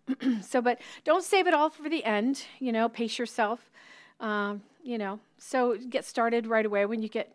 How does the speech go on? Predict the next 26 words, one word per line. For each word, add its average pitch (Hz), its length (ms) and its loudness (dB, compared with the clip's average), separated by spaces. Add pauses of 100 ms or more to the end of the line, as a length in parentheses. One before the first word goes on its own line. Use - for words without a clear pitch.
home 214 340 -2
and 214 100 -4
don't 214 180 -2
wait 208 200 -4
till 202 340 -4 (380)
next, 208 340 -8 (100)
the 214 160 -4 (140)
second 226 340 -4
week 202 160 -4
to 214 100 -6
do 202 120 -4
'em 202 100 -4
all. 196 160 -4
Just, - 300 -10
you 302 60 0
know, 269 100 0 (920)
be 233 160 0
a 254 40 2
good 226 240 -2
student 240 640 -4 (840)
with 214 160 -10
good 220 160 -2
study 220 300 -2
habits. 208 540 -8 (800)
Um, 202 480 -2 (360)
and 240 300 0